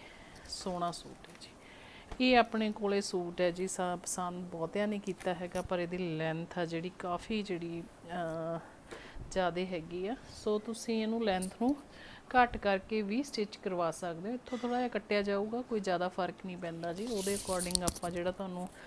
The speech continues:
ਲੈਸ ਵੀ ਦੇ ਰਹੇ ਹੁੰਦੇ ਆ। ਸੋ ਬਹੁਤ ਸਾਰੀ ਇਹਨਾਂ ਦੀ ਇਨ-, ਇਹਦੀ ਇਨਕੁਆਇਰੀਜ਼ ਆਉਂਦੀਆਂ ਹਰ ਵਾਰੀ। ਔਰ ਇਹ ਸੂਟ ਹੈ ਜਿਹੜਾ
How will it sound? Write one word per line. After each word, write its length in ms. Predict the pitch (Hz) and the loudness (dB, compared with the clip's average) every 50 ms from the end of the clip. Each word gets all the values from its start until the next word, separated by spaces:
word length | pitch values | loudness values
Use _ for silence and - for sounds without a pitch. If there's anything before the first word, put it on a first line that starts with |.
| - - - - - - 196 190 185 | -12 -10 -10 -10 -8 -6 -2 -2 0
ਲੈਸ 400 | 185 185 185 180 175 165 - - | 0 2 0 0 0 -2 -4 -6
ਵੀ 160 | 190 190 196 | -6 -4 -4
ਦੇ 200 | 196 185 180 175 | -2 -2 -2 -2
ਰਹੇ 160 | 170 180 180 185 | -2 -2 -4 -4
ਹੁੰਦੇ 300 | 196 196 175 170 175 202 | -6 -6 -8 -6 -6 -6
ਆ। 60 | 262 - - - - - - - - - | -6 -4 -4 -4 -4 -4 -6 -14 -16 -12
ਸੋ 180 | - - 190 | -10 -8 -6
ਬਹੁਤ 280 | 180 175 185 190 208 214 | -4 0 0 0 0 0
ਸਾਰੀ 280 | - 233 220 214 214 | 0 -2 -2 -2 -2
ਇਹਨਾਂ 240 | 214 214 214 214 208 | -2 -2 -2 -2 -2
ਦੀ 100 | 214 214 208 202 196 - - | -2 -2 -2 -4 -6 -6 -8
ਇਨ-, 160 | 196 185 190 180 170 | -6 -6 -6 -6 -6
ਇਹਦੀ 180 | 180 180 208 220 | -6 -4 -2 -2
ਇਨਕੁਆਇਰੀਜ਼ 580 | 220 214 202 - 190 180 175 180 202 202 214 | -2 -2 -2 0 0 0 0 0 0 0 0
ਆਉਂਦੀਆਂ 320 | 208 196 190 190 202 208 208 | -2 -2 0 0 0 0 0
ਹਰ 200 | 208 208 180 175 | 0 -2 -2 -2
ਵਾਰੀ। 280 | 185 202 202 214 214 - - - - - - - - - - - - | -2 -2 -2 -2 -4 -6 -10 -14 -16 -16 -16 -16 -18 -18 -16 -8 -4
ਔਰ 100 | 196 185 | -2 0
ਇਹ 100 | 190 196 | 0 0
ਸੂਟ 420 | 202 - - 190 175 170 175 175 180 | -2 -2 -4 -4 -2 -2 -2 -2 -2
ਹੈ 60 | 175 | -2
ਜਿਹੜਾ 320 | 170 180 170 170 190 226 | -2 -2 -4 -4 -4 -4